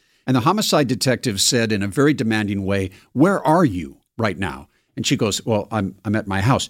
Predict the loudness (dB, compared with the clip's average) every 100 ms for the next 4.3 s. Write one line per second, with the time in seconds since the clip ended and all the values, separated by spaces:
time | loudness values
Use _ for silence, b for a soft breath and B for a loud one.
0 | b -4 -2 -2 -4 -6 -8 -8 -12 _
1 | _ _ -6 -4 -2 -2 0 0 -2 -2
2 | -2 -2 -2 -4 -4 -2 -2 -2 -6 -8
3 | -10 -14 _ -2 2 4 4 2 2 2
4 | 2 -2 -10